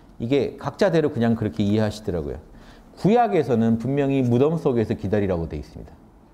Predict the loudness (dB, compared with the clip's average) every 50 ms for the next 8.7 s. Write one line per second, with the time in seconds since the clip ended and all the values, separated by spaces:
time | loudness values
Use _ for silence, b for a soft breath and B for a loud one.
0 | -20 -20 -20 -20 -20 -20 -20 -20 -20 -20 -20 -20 -20 -20 -18 -6 -2 -2 0 0
1 | 0 0 0 0 0 0 0 0 0 0 0 0 -2 -4 -4 -4 -4 -4 -6 -6
2 | -2 0 2 2 4 4 2 2 0 0 0 0 0 0 -2 -4 -4 -4 0 2
3 | 2 4 4 2 2 0 0 0 2 2 2 4 4 4 2 2 0 0 -2 -2
4 | -4 B B B B B B 2 2 2 2 2 2 2 2 2 2 0 0 2
5 | 2 0 0 0 -2 -4 -4 -2 -2 0 0 2 2 2 2 2 0 -2 -8 -8
6 | -6 -6 -6 -6 B B B B B B B -2 0 2 2 2 2 2 0 -2
7 | 0 0 0 0 0 -2 -6 -6 -2 0 2 2 0 -2 -4 -2 0 2 4 4
8 | 4 2 2 2 2 2 2 2 2 2 0 -2 -4 -10